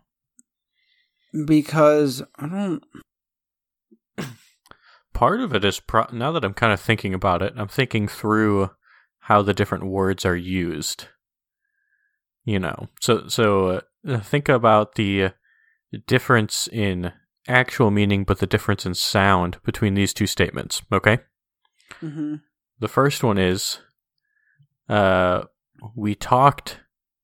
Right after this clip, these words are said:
Speaker 2: in confidence with each other."
Speaker 1: Mm-hmm.
Speaker 2: And the second is, "We talked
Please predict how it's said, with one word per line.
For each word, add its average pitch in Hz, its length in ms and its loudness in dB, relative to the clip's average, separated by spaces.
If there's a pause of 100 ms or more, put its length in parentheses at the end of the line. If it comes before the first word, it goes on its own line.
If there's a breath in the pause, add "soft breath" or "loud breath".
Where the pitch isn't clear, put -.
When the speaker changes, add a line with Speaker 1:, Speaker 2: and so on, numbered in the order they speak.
(140)
Speaker 2:
in 110 160 0
confidence - 800 -2 (120)
with 107 220 0
each 95 140 -2
other." 107 300 0 (1300 loud breath)
Speaker 1:
Mm-hmm. 143 200 -8
Speaker 2:
And 104 140 -2
the 101 60 -4
second 120 320 0
is, 95 200 -4
"We 104 100 -4
talked - 440 0